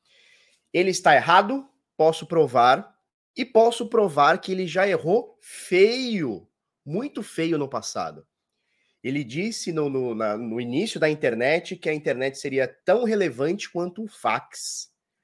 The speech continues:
E hoje, a maioria das pessoas no mundo, pra não dizer quase que uma totalidade, das pessoas utilizam da internet em algum momento do seu dia. Não tô nem dizendo da sua vida, estou dizendo do seu dia.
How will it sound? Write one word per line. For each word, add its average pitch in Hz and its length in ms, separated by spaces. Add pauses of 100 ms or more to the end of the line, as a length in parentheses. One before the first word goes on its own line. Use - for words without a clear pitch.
(340)
E 185 120
hoje, 123 560 (1040)
a 104 80
maioria 127 600
das 131 180
pessoas 120 480
no 131 100
mundo, 147 500 (1080)
pra 117 140
não 120 100
dizer 117 220
quase 143 360
que - 60
uma 135 140
totalidade, 127 1080 (640)
das 135 160
pessoas 120 840 (920)
utilizam 185 640
da 147 160
internet 151 600
em 185 40
algum 156 240
momento 165 460
do 151 100
seu 139 300
dia. 113 580
Não 107 140
tô 123 140
nem 151 140
dizendo 170 200
da 165 80
sua 147 240
vida, 135 160
estou 135 200
dizendo 135 360
do 131 80
seu 143 280
dia. 120 460